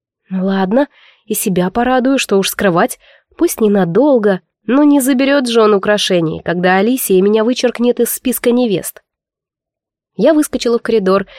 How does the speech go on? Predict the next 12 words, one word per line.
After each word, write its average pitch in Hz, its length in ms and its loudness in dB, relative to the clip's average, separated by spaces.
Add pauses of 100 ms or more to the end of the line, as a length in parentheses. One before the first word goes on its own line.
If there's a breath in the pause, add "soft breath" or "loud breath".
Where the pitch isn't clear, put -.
(140 loud breath)
и, 208 80 -2
поймав 226 400 0
первого 220 460 0
попавшегося 208 680 -2
слугу, 214 380 -2 (220 loud breath)
попросила 226 460 -2
показать 226 420 -2
мне 226 200 0
покои 220 380 0
владыки. 214 680 -2 (340)
Шла 240 300 2
уверенно 233 480 2